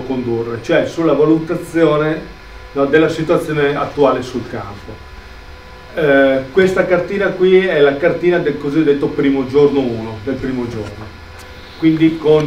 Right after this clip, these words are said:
i primi movimenti e il, i primi target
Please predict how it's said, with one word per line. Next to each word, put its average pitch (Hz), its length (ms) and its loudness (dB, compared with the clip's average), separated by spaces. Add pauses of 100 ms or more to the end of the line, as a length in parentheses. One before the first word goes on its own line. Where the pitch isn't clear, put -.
(140)
i 160 140 -2
primi 175 340 0
movimenti 156 680 0
e 147 140 -2
il, 127 920 -4
i 135 40 -2
primi 160 380 -2
target 135 880 0